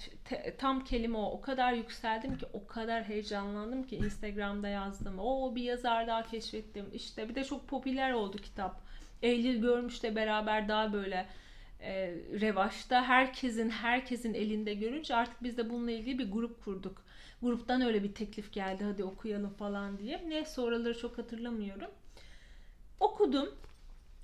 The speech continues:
Okurken dediğim gibi işte yazarımı buldum falan diye yükseldim. Sonra kitap bitti. "O çok sevdim, harika." falan dedim. Yarın Savaşta Beni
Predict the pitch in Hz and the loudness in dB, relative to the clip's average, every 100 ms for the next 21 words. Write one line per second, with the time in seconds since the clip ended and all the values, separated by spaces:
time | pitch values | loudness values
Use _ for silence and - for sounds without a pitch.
0 | - 302 - 403 370 302 269 285 302 302 | 4 4 6 2 6 6 6 2 2 0
1 | 254 254 330 - - 294 285 269 285 294 | -2 -2 -2 -2 0 2 2 2 2 4
2 | 294 226 233 233 247 247 247 247 214 214 | 2 0 -2 -2 0 2 2 2 0 0
3 | 240 320 - 226 190 185 202 330 370 370 | 0 -2 -2 0 0 0 0 -2 -2 -8
4 | 359 - 285 277 262 226 254 285 269 262 | -10 -4 0 0 2 2 0 -2 -6 -2
5 | 262 262 208 202 - 254 302 294 277 285 | -2 -2 -6 -6 -6 0 2 4 4 2
6 | 262 277 262 - 262 254 254 240 247 247 | 0 -4 -6 -4 -2 0 -2 -2 -2 0
7 | 247 240 254 247 247 247 240 220 285 262 | -2 -4 -4 -2 -2 -2 -2 -2 0 2
8 | 254 262 - 247 233 240 254 226 233 240 | 4 2 -2 -2 -2 -2 -2 0 -2 -4